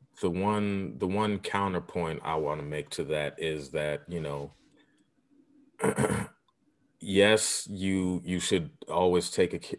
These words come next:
take your family and, and your partner and all of that stuff into account, but, you know, also make sure you are taking care of yourself. I think,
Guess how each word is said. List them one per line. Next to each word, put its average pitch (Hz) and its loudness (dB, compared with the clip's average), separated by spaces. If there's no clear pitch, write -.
take 95 0
your 87 6
family 85 0
and, 78 -6
and 78 -6
your 73 -4
partner 80 -2
and 78 -4
all 76 0
of 73 0
that 76 0
stuff - -6
into - -2
account, 76 -6
but, 85 2
you 87 -2
know, 76 0
also 117 8
make 104 4
sure 110 8
you 98 6
are 92 6
taking 85 2
care 80 4
of 73 2
yourself. 69 -2
I 76 2
think, 90 2